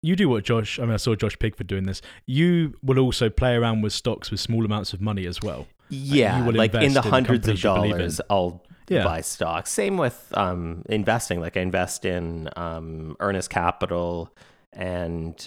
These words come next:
Speaker 2: um, a couple other fu-, a couple other, like, rolling funds. But, like, it's not a t-, it's, it's not a huge amount of money. It's just, uh, hey, maybe this thing could work out. This is, like, a cool thing. This is, I believe in the, the values of the business that's doing the investing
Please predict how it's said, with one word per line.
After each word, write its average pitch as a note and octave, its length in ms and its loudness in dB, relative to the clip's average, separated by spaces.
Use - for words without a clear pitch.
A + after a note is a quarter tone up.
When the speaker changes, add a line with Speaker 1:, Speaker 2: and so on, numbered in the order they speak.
Speaker 2:
um, E2 460 -10
a - 80 -4
couple G#2 320 -2
other F2 240 -2
fu-, F2 340 -4
a F2+ 60 -2
couple F2+ 320 -2
other, E2+ 240 -2
like, E2 180 -6
rolling F2+ 380 -2
funds. E2 460 -6
But, - 340 -2
like, - 220 -8
it's - 180 -2
not G#3 300 -2
a C3 80 -2
t-, - 260 -10
it's, D3+ 220 -6
it's D3+ 220 2
not E3 200 -2
a F3 40 -4
huge C3+ 420 -4
amount A2+ 300 2
of F#2 80 -2
money. F2+ 480 -6
It's C3 220 0
just, C3 380 -2
uh, B2 240 4
hey, A3 160 0
maybe C#3 320 2
this B2+ 260 0
thing A2 240 0
could G#2 180 -2
work F#2+ 300 0
out. G2+ 320 2
This A2 180 0
is, G#2 220 -4
like, F#2+ 340 -2
a - 60 -4
cool G2+ 420 -2
thing. F#2+ 580 -2
This F#2 180 -4
is, F#2 120 -4
I F2+ 120 -4
believe F2+ 420 -6
in F2+ 200 -6
the, E2+ 300 -6
the F#2+ 100 -4
values F2+ 580 -4
of E2+ 120 -4
the F2 80 -6
business F2 440 -6
that's E2+ 180 -8
doing A2 260 0
the F#2 120 -2
investing F2 680 -6